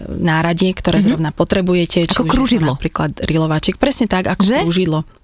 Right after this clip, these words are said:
Speaker 2: A točí sa to okolo.
Speaker 1: A ono sa to točí dokola a s tým, že ten záväz náradia sa posúva stále bližšie po tom ramene a vytvára to potom taký riadok v tvare špirály. A s tým, že vlastne si tam vieme dať,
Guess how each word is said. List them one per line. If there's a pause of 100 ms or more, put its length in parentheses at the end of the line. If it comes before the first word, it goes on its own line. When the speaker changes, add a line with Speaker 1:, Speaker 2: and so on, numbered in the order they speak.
(380)
Speaker 2:
A
točí
sa
to
okolo.
Speaker 1:
A
ono
sa
to
točí
dokola
a
s
tým,
že
ten
záväz
náradia
sa
posúva
stále
bližšie
po
tom
ramene (320)
a
vytvára
to
potom
taký
riadok
v
tvare
špirály. (160)
A
s
tým,
že
vlastne
si
tam
vieme
dať,